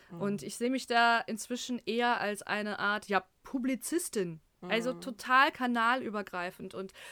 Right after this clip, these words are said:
Speaker 2: da ist dieser Podcast natürlich ein Teil von geworden. Und das, ich glaube auch, es macht uns beiden so viel Spaß, weil wir dafür nicht schreiben <laughs> müssen.
Speaker 1: Ja,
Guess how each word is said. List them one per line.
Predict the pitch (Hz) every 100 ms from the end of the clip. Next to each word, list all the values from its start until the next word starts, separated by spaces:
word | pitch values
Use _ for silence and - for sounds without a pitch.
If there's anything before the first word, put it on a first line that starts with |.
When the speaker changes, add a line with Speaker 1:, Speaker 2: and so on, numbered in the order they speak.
| 247
Speaker 2:
da | 208
ist | 208 233
dieser | 240 233
Podcast | - 214 - 254 285 -
natürlich | 226 - - 208 233 254 320 -
ein | - 254
Teil | 247 262 415
von | - 185 185
geworden. | 175 165 165 170 170 - - -
Und | 233
das, | 247
ich | 247 -
glaube | 240 320 359
auch, | 285
es | 269 -
macht | 233 285
uns | 262 247
beiden | - 202 320 294
so | 262
viel | 233
Spaß, | - - 226 254 208 294 - - - -
weil | - 240 311 349
wir |
dafür | 349 349 359 359
nicht | 381 -
schreiben | - - - 262 349 427 359 349 320
<laughs> |
müssen. | 311 - - 381 359
Speaker 1:
Ja, | 370 480 - -